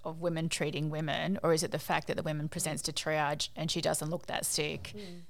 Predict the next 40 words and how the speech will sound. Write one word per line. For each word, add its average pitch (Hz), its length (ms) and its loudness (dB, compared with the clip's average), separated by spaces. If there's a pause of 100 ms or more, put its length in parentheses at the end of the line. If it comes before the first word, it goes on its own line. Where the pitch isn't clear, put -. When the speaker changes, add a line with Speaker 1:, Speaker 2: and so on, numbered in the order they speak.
(160)
Speaker 1:
And 170 120 2
then 196 120 6
it's 185 120 4
also 185 200 4
about 165 220 4
sick - 260 4
behaviours. 156 520 2
I 160 40 4
was 160 100 2
thinking 180 220 2
about 156 260 0
how 185 160 0
many 170 320 -2 (320)
women 190 280 4
have 180 140 0
I 160 100 6
seen 165 320 6
throw 165 220 6
themselves 165 460 4
on 160 80 0
the 160 80 0
floor 190 440 10
and 170 100 4
behave 165 440 6
like 160 160 6
that, - 200 8
and 175 100 2
how 196 180 10
Speaker 2:
Yeah. 208 60 12
Speaker 1:
many 180 160 10
men. 190 320 8
So 190 160 4
maybe 175 480 2 (260)
it's - 260 2
your 180 100 4
behaviour 170 580 6
when 165 160 0
you're 160 100 2
unwell 165 680 4
that 165 260 -2